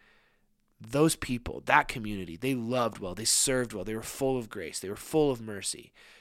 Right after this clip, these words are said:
They, they, they, they were people who engaged and gave of themselves. They, they practiced what they preached." Like, is that what would be the mark? Would be marked by those things?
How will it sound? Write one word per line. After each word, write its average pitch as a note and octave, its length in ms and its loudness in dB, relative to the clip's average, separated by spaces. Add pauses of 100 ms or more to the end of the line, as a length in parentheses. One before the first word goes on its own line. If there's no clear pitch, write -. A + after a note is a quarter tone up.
(400)
They, A#2+ 100 -6 (220)
they, C#3 100 0
they, C3+ 240 0
they C#3+ 140 0
were C3 80 0
people A#2+ 220 -6
who A2+ 140 -4
engaged G#2 800 -4
and G#2+ 140 -12
gave C#3 260 0
of A#2+ 120 -4
themselves. G2+ 640 -8 (760)
They, B2+ 140 -2
they B2 180 -6
practiced - 680 2
what A2 100 -4
they G#2 120 -4
preached." - 420 -12
Like, G#2 120 -12
is A#2 140 -6
that B2+ 240 4
what C3+ 200 2
would C3 180 0
be B2+ 100 0
the A2+ 80 -2
mark? A2 260 -4
Would C3 120 -2
be B2+ 120 -2
marked A2+ 440 -2
by G#2 160 0
those G#2+ 240 -4
things? F2+ 360 -14